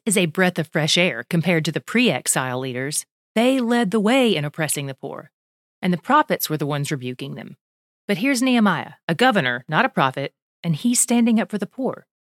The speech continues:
He commands the other leaders to give back the land they've taken and stop charging interest, because those things go against God's laws for the Israelites, and they're dishonoring him by taking advantage of the needy. They promise to do what he says.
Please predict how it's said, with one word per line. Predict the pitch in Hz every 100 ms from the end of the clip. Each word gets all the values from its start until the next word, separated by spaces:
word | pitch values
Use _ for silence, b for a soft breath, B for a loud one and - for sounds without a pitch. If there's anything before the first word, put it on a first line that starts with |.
| _ -
He | 233
commands | 220 220 220 247 247
the | 226 202
other | 196 175
leaders | 151 135 143 -
to | 156
give | - 190 202
back | 247 240 -
the | 226
land | 214 214 202
they've | 190
taken | - 160 151 156
and | 147
stop | - - 180 175
charging | - 190 170 165 160
interest, | 156 - - -
because | 160 185 147
those | 202 226 247
things | - 247 240
go | - 226
against | 226 214 190 -
God's | 208 208 202
laws | 196 220 254
for | -
the | 180
Israelites, | 156 143 135 131 - - - _
and | 202 190
they're | 208
dishonoring | 165 240 254 - 233 269 254 170 143
him | 147 143
by | 160
taking | - 226 226 233
advantage | 185 202 214 208
of | 202
the | 202
needy. | 185 233 139 - _ _ _ _ _ _ _ -
They | 180
promise | 180 - 202 214 233
to | -
do | 196 185
what | 180
he | 170
says. | - 131 131 - -